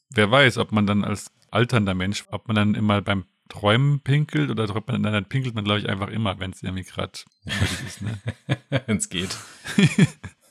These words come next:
Speaker 2: Na, ich weiß nicht. Also vielleicht entwickelt man dann wieder so eine, so eine normale Einstellung dazu und nicht so was Verklemmtes wie, "Ich muss das alles verstecken."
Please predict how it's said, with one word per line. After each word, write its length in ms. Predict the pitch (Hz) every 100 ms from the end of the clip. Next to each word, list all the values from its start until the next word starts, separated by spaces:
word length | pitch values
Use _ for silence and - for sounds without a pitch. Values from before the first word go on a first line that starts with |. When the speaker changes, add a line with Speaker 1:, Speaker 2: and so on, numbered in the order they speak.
| 110 - - - -
Speaker 2:
Na, 100 | 87
ich 100 | 82
weiß 220 | 92 135 151
nicht. 180 | 110
Also 160 | 101 101
vielleicht 320 | 120 117 120
entwickelt 380 | 131 117 147 127
man 120 | 120
dann 120 | 113 107
wieder 200 | 110 104
so 100 | 101
eine, 460 | 101 101 104 - _ _
so 180 | - -
eine 160 | 92 92
normale 840 | 90 92 95 98 98 95 95 98
Einstellung 460 | 107 135 - 95 92
dazu 320 | 85 - 92
und 60 | 92
nicht 120 | -
so 160 | 101
was 140 | 92 -
Verklemmtes 600 | 98 - 98 98 101 92
wie, 120 | 95
"Ich 120 | 87
muss 140 | 101 -
das 160 | 92
alles 180 | 90 87
verstecken." 440 | 95 - 107 -